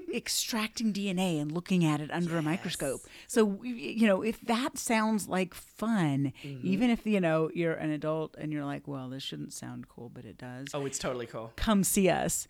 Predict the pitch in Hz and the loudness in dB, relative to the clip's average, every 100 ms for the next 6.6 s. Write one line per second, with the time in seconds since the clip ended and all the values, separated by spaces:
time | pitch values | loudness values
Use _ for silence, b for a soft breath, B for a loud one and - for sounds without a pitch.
0 | - 180 180 196 185 202 180 190 - - | -8 -6 0 2 2 0 -2 -4 -4 2
1 | 320 302 214 185 180 170 - - 202 185 | 4 6 6 4 0 -2 -8 -6 -6 -4
2 | 196 202 233 226 202 - 190 196 180 165 | 2 4 4 2 -2 -4 -4 -4 -4 -4
3 | - 202 - 208 - 180 170 175 170 - | -2 -2 -2 -6 -2 -2 -2 -6 -8 -4
4 | 175 151 147 175 180 185 165 170 185 175 | -4 -4 -4 -2 -2 0 -2 -2 -2 -2
5 | 160 151 196 180 294 147 120 - 110 107 | -4 -4 -6 -6 -6 -6 -8 -8 -10 -8
6 | 117 - 359 381 151 | -6 -6 -6 -6 -8